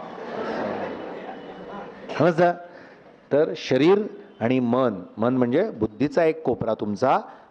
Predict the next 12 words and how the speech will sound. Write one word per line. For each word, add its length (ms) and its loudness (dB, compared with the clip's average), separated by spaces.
असा 220 2
कॉन्सन्ट्रेट 880 2
होऊन 240 -2
की 100 -2
ही 80 0
प्रश्नपत्रिका, 800 0
आपण 220 2
प्रश्न 300 0
वाचतोय, 540 4
पर्याय 600 2
बघतोय, 600 2
म्हणजे 400 4